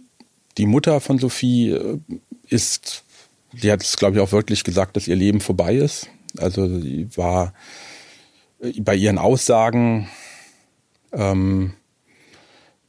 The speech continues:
zum Teil fassungslos, ähm, immer noch voller großer Trauer und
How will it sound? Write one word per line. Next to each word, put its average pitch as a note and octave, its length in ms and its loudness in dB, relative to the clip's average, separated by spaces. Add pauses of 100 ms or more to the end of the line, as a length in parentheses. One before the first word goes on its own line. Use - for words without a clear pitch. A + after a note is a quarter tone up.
(180)
zum G#2 180 0
Teil G#2 480 2 (140)
fassungslos, C3+ 1080 0 (120)
ähm, G#2+ 460 -4
immer B2 220 2
noch A#2+ 160 2
voller B2+ 400 2
großer A#2 360 -2
Trauer A#2+ 560 2
und G2 300 0